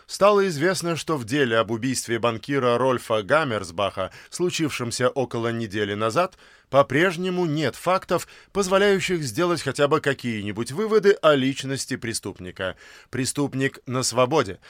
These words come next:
Рассматриваются различные версии, в том числе связанная с коммерческой деятельностью банкира.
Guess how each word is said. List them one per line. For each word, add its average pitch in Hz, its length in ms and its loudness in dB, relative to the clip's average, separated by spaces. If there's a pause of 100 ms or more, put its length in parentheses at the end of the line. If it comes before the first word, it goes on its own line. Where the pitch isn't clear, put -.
(220)
Рассматриваются 131 880 2
различные 131 540 -2
версии, 117 520 -4 (160)
в - 60 -20
том 143 180 2
числе 147 360 -2
связанная 127 600 2
с - 100 -4
коммерческой 135 760 -2
деятельностью 131 720 -2
банкира. 135 540 -8